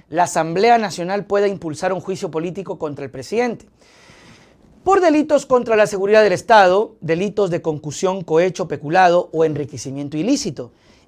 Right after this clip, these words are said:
y por delitos de genocidio, tortura, desaparición forzosa de personas, secuestro u homicidio por razones políticas o de conciencia. Para iniciar un juicio político se va a requerir el dictamen primero de admisibilidad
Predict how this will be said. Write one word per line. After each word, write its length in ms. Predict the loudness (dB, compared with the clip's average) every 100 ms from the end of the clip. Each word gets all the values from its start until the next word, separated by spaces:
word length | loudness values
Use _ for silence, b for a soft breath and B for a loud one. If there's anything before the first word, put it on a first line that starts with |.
| -6
y 120 | -4
por 220 | 4 6 6
delitos 440 | 4 2 0 0
de 100 | 0
genocidio, 680 | -2 -6 -8 -6 -2 -2 -2
tortura, 440 | -6 -4 0 2
desaparición 560 | 0 -4 -12 -10 -10 -8
forzosa 480 | -10 -8 -8 -6
de 80 | -8
personas, 560 | -8 -10 -8 -6 -6 -10 b b b
secuestro 760 | -6 -4 4 2 4 0 0 -2
u 180 | -4 -4
homicidio 560 | -4 -8 -8 -4 -4
por 160 | -4 -8
razones 320 | -6 -8 -8
políticas 540 | -8 -8 -6 -6 -4
o 60 | -4
de 120 | -8
conciencia. 600 | -12 -18 -16 -18 -20 -20 _ _ _ _ b b b b b
Para 180 | 0 0
iniciar 480 | 0 -4 0 0 2
un 80 | -2
juicio 320 | -8 -6 -4
político 480 | -4 -8 -8 -6 -6
se 140 | -4
va 100 | -2
a 40 | -2
requerir 540 | -4 -4 -4 -6 -8
el 160 | -8 -8
dictamen 500 | -6 -2 -2 -2 -14 _ -14
primero 420 | -6 2 4 4
de 80 | 2
admisibilidad 800 | 0 -4 -8 -10 -6 2 2